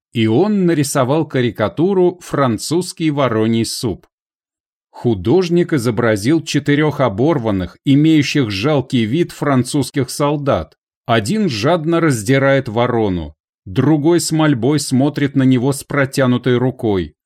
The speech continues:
третий обсасывает воронью косточку, а четвёртый вылизывает котёл, в котором варился суп. Художник снабдил карикатуру собственными стихами.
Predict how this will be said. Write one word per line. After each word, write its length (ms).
третий 680
обсасывает 920
воронью 560
косточку, 800
а 100
четвёртый 880
вылизывает 840
котёл, 760
в 100
котором 540
варился 520
суп. 440
Художник 720
снабдил 560
карикатуру 800
собственными 720
стихами. 800